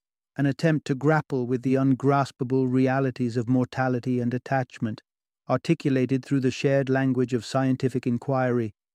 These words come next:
and personal reflection. Part eleven, Confronting the Boundaries of Control in the Face of Life's Fragility.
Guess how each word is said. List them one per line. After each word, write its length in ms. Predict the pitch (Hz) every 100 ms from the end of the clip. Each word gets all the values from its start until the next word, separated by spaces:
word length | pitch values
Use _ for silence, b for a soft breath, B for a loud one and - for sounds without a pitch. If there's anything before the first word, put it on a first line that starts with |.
| _
and 160 | 127 127
personal 440 | 139 135 - 127
reflection. 720 | 120 120 135 127 - 107 104 - _ _ _ _ _ _ _ _ _ _ _ _ _
Part 260 | 165 175 202
eleven, 560 | 185 151 120 107 107 - _ -
Confronting 680 | 165 156 175 185 185 190
the 80 | 175
Boundaries 600 | 127 147 165 175 185 175
of 140 | 165 -
Control 640 | 165 - 143 123 117 127
in 140 | 135 139
the 80 |
Face 400 | 127 147 156 151
of 140 | 165 135
Life's 420 | 131 123 131 -
Fragility. 760 | - 143 127 123 107 - 104